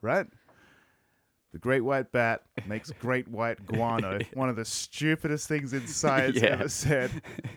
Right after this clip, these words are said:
Speaker 1: And yeah, I did say Ace Ventura was science. Anyway, um, so we're there, and I'm filming Adam doing a segment about this massive bufong toad. Was that the
Speaker 2: It was a bufo genus
Speaker 1: a
Speaker 2: toad for
Speaker 1: bufo,
Speaker 2: sure, yeah.
Speaker 1: yeah. This thing was, um,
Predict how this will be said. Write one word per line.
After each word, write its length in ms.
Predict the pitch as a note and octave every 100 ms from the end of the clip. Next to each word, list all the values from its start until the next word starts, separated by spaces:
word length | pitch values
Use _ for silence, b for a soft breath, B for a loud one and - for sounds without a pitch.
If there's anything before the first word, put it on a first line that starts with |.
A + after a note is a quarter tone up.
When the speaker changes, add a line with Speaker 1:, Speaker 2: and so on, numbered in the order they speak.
| B B B B B
Speaker 1:
And 120 | -
yeah, 160 | A2+ A#2
I 40 |
did 220 | A2+ A#2 -
say 220 | A#2+ A2 A2
Ace 80 |
Ventura 320 | A2+ G2 A2+ G#2+
was 100 | G#2
science. 260 | G#2 F#2+ b b -
Anyway, 280 | D#3 D3+ C#3+
um, 420 | D3+ C#3+ C3+ B2+ - _ _ _ _ _ _ _ _ _ -
so 140 | D#3+
we're 160 | D#3+ B3+
there, 180 | F#3 D3+
and 80 |
I'm 100 | E3
filming 460 | F#3+ - G3+ A3 D#3
Adam 480 | C#3+ F3 C3+ C3+ B2+ _ _
doing 200 | D3 D#3
a 60 | C#3+
segment 400 | F3 F3+ C#3+ C#3+
about 260 | D3 C#3
this 160 | C#3 B2+
massive 640 | B2+ E3+ F3 - D3 G2
bufong 640 | F#2 F#3 E3 F3+ F#3+ G3+
toad. 420 | F3+ F3 A3 A#3+ D#3+
Was 140 | D#3
that 120 | F#3+ F#3+
the 80 | G#3+
Speaker 2:
It 100 | C#3+
was 180 | C3+ B2
a 40 |
bufo 540 | A2+ C#3+ C3+ - G#2+ F#2+
genus 420 | G2+ G#2 F#2+ F2+
Speaker 1:
a 20 |
Speaker 2:
toad 300 | G#2 F#2+ D#3
for 60 | -
Speaker 1:
bufo, 260 | C3+ B2+
Speaker 2:
sure, 380 | A#2+ G2 F#2 F#2
yeah. 140 | F#2 E2+
Speaker 1:
yeah. 100 | F2 b b
This 200 | G3+ A3
thing 220 | G3+ G3
was, 240 | F3 D#3 C3+
um, 680 | C3 C3 C3 B2 A#2+ A2+